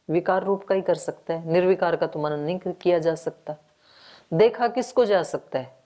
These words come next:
विकार रूप को ही देखा जा सकता है। तो ये जो इंद्रियों से जो किया जा सकता है वो बिना इंद्रियों के कर लेता है। तो इससे क्या पता लगा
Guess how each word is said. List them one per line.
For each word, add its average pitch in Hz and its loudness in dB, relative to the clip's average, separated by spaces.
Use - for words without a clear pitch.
विकार 143 -2
रूप 139 -6
को 175 2
ही 175 2
देखा 170 -2
जा 160 0
सकता - -6
है। 151 -8
तो 226 6
ये 247 4
जो 262 4
इंद्रियों 277 6
से 294 2
जो 254 6
किया 262 4
जा 226 4
सकता 165 0
है 151 0
वो 202 4
बिना 214 2
इंद्रियों 240 4
के - 2
कर 254 2
लेता 170 0
है। 139 0
तो 165 4
इससे 208 0
क्या 247 2
पता 247 2
लगा 208 2